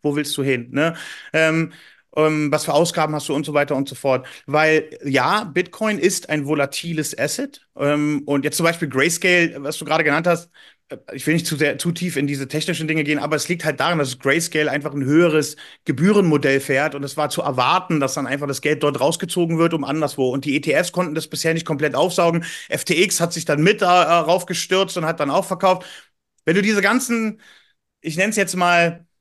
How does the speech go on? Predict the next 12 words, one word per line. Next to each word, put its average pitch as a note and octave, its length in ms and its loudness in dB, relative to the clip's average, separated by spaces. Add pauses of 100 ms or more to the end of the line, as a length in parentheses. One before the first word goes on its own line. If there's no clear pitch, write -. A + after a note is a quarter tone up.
(160)
Seifenoper-Nebenschauplatzkriege, E3+ 2750 0
ähm, D3+ 400 2
irgendwie E3+ 540 -2
verkraften F#3+ 500 -4
kannst, B3 360 0 (380)
dann, F3 340 2
ähm, E3 600 0 (400)
äh, D#3+ 240 -14
dann D#3 440 -6
kaufst D3+ 320 2
du, F#3+ 180 6
und E3 280 0